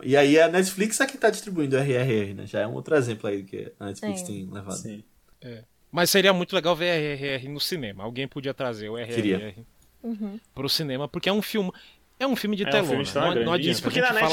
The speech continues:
Speaker 3: Netflix
Speaker 4: da, a gente fala
Speaker 3: ele
Speaker 4: da
Speaker 3: tá
Speaker 4: telinha,
Speaker 3: cropado
Speaker 4: é.
Speaker 3: também, né? Não tá na, na dimensão certa. No trinta e cinco
Speaker 1: Hum.
Speaker 3: lá.
Speaker 4: É sério? Tá,
Speaker 1: Não sabia,
Speaker 4: a,
Speaker 1: não.
Speaker 4: a, a, a versão que tá,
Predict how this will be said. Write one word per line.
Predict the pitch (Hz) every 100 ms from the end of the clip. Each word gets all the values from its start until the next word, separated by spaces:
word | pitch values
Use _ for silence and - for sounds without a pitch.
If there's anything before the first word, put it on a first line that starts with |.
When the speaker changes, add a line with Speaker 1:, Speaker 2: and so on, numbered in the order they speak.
| 160
Speaker 3:
Netflix | 160 147
Speaker 4:
da, |
a | 135
gente | 160 -
fala | 170
Speaker 3:
ele | 170
Speaker 4:
da | 170
Speaker 3:
tá | 165
Speaker 4:
telinha, | 151
Speaker 3:
cropado | 262 - 151 175 147
Speaker 4:
é. | 110
Speaker 3:
também, | 113 107 104
né? | 107
Não | 113
tá | 117 123
na, | 139 139 123 120 - - _
na | 127
dimensão | 135 135 135 147
certa. | 127 123 110 - - _ _
No | 120
trinta | 117 131 131
e | 113
cinco | - 123 95 95 98
Speaker 1:
Hum. |
Speaker 3:
lá. | 101 104 - - _ _
Speaker 4:
É | - 277
sério? | - - 233 302 254
Tá, | - 226
Speaker 1:
Não |
sabia, | 233 - 139
Speaker 4:
a, | 123
Speaker 1:
não. |
Speaker 4:
a, | 104 - 214 170 156
a, |
a | 151
versão | 165 175 214
que | 220 175
tá, | -